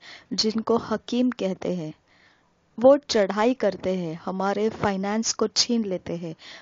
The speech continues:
हमारे promotions को छीन लेते हैं, हमारे रिश्ते बिगाड़ सकते हैं, हमारे marriages को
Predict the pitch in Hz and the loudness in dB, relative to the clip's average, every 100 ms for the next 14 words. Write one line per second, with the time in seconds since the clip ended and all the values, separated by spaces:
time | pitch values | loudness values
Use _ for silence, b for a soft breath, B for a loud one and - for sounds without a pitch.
0 | - 214 202 196 208 - 202 190 196 - | -8 -2 0 0 0 0 0 2 2 0
1 | - 233 - 220 - - 214 202 180 175 | 0 -2 -2 -2 0 0 0 0 -4 -4
2 | 170 175 160 B B B - 208 208 214 | -4 -6 -10 B B B 0 0 2 0
3 | 202 202 - - 240 208 196 190 190 - | 0 0 0 2 2 2 2 0 0 -4
4 | 180 - 170 165 165 156 - 185 196 202 | -10 -10 -8 -8 -8 -10 -6 -2 -2 -2
5 | 196 185 175 202 196 226 226 - 226 233 | -2 -2 -2 0 0 0 0 -2 2 2